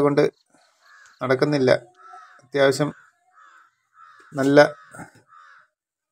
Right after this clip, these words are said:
ചൂടൊക്കെ ആയി തുടങ്ങി. അപ്പോൾ ഇവിടെ പുല്ല്, പാടത്തും പറമ്പിലുമൊക്കെ പുല്ല് കുറഞ്ഞു, അതുകൊണ്ടാണ് കൊടുക്കാമെന്ന് വിചാരിക്കുന്നത്. നമ്മൾ ബിലാലിനെയും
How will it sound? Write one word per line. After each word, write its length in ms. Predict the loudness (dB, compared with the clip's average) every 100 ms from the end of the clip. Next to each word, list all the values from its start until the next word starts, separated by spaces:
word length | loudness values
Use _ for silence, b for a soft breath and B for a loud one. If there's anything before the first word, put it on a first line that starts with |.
| -20 -20 _ _ 0
ചൂടൊക്കെ 420 | 4 4 4 6
ആയി 120 | 6 6
തുടങ്ങി. 300 | 4 2 -2 -4
അപ്പോൾ 160 | -2 0 2 2
ഇവിടെ 180 | 0 0 0
പുല്ല്, 260 | 2 4 4 2 0
പാടത്തും 400 | 2 2 -2 0 2
പറമ്പിലുമൊക്കെ 460 | 4 4 2 2 0
പുല്ല് 220 | 0 2 2 2
കുറഞ്ഞു, 260 | 0 0 -2
അതുകൊണ്ടാണ് 340 | -2 -2 -2 0
കൊടുക്കാമെന്ന് 380 | 0 0 0 2
വിചാരിക്കുന്നത്. 520 | 2 0 -2 -4 -4 b b b b _ -12
നമ്മൾ 180 | -8 -4
ബിലാലിനെയും 480 | -2 2 2 2 -2